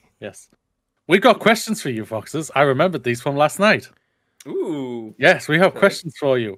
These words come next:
Speaker 1: about American houses.
Speaker 2: Oh, no.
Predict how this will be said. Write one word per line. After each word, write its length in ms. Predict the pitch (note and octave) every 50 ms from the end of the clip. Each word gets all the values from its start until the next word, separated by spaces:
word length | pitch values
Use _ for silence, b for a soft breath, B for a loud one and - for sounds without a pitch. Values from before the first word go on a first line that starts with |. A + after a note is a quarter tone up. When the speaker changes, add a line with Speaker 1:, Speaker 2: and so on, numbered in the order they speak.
| - -
Speaker 1:
about 240 | C#3 C3+ C3 C#3 C#3
American 400 | C3 C#3 D#3 F#3 F3+ - D#3+ C3
houses. 560 | B2 D#3 F3 F3 - - A2+ - - - - _ _ _ _ _ _ _ _ _ _ _
Speaker 2:
Oh, 120 | A2+ G#2 G2+
no. 380 | G2+ G#2 G#2+ G#2 G#2 G#2 G#2